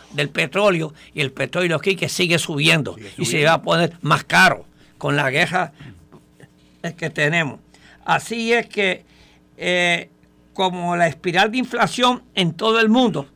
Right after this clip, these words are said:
Speaker 1: que es lo que estamos viendo nosotros aquí en Puerto Rico, y la estamos viendo en Estados Unidos, esa des-, eh, esa inflación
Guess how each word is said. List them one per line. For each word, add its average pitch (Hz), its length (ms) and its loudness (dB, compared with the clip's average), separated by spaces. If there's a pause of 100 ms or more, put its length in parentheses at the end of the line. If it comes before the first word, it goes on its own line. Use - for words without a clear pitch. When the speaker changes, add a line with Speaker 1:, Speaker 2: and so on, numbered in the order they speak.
(100)
Speaker 1:
que 156 140 -8
es 139 60 -4
lo 175 120 -6
que - 80 -14
estamos 170 380 -2
viendo 185 340 2
nosotros 175 420 -2
aquí 165 160 -2
en 185 100 -2
Puerto 180 360 -2
Rico, - 400 0 (460)
y 156 80 -4
la 120 100 2
estamos 147 380 -2
viendo 180 400 0
en 170 160 -2
Estados 180 500 -2
Unidos, 208 400 0 (580)
esa 226 640 2
des-, 160 340 -6 (120)
eh, 175 600 0
esa 185 240 -4
inflación 220 840 -2